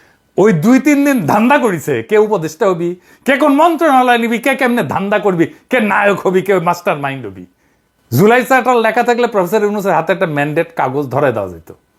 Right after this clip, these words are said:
এটা ছাত্রদের মনে হইলো ডিসেম্বরে গিয়া, চোর পালাইছে তখন বুদ্ধি বের হইছে, তখন চার্টার করা লাগবে।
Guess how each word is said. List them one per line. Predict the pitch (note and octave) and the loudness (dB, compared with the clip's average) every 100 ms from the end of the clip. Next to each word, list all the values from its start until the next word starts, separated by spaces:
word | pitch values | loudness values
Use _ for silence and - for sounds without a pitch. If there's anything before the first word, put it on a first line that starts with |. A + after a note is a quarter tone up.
| _ _ _ _ | _ _ _ _
এটা | D#3+ G#3 | 0 0
ছাত্রদের | G#3 G#3+ G#3+ A3 A3+ | 0 -2 0 0 0
মনে | A3+ A#3 | 0 2
হইলো | B3 B3 | 2 2
ডিসেম্বরে | C4 B3 D4+ B3 D#3+ | 2 2 2 0 -2
গিয়া, | A#2 - - _ _ _ _ _ - | -6 -14 -20 _ _ _ _ _ -2
চোর | D4+ A#3+ | 0 2
পালাইছে | A#3+ A3 G#3+ A#3 | 2 2 2 2
তখন | A3+ G#3+ | 0 0
বুদ্ধি | E3 D#3 D3 | -2 -4 -2
বের | C3+ G2+ | -2 -4
হইছে, | E2 - F#2 | -8 -14 -18
তখন | F2+ C3 D3+ | -10 -8 -8
চার্টার | C3+ D3+ C#3+ D3 | -4 -4 -2 -4
করা | A2 E2 | -6 -8
লাগবে। | C#2+ C#2+ D2 | -12 -16 -20